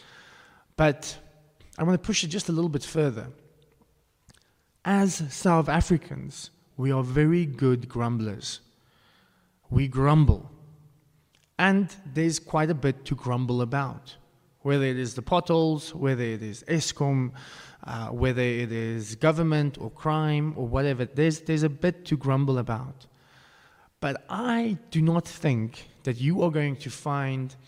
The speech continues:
a different level of grumbling about the country inside the church than outside the church.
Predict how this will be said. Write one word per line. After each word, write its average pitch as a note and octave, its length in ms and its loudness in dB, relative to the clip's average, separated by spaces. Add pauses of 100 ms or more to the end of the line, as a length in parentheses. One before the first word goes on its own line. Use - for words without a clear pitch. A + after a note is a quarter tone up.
(440)
a C3+ 100 -4
different F3+ 800 -2
level C#3+ 540 0
of A#2 240 -6
grumbling A#2+ 720 -4
about C#3+ 400 -2
the D3+ 80 -2
country B2+ 500 -4
inside D#3+ 480 0
the C3 100 -2
church A#2 480 -4 (260)
than C3 180 -4
outside A2 500 -8
the A#2+ 80 -14
church. - 480 -10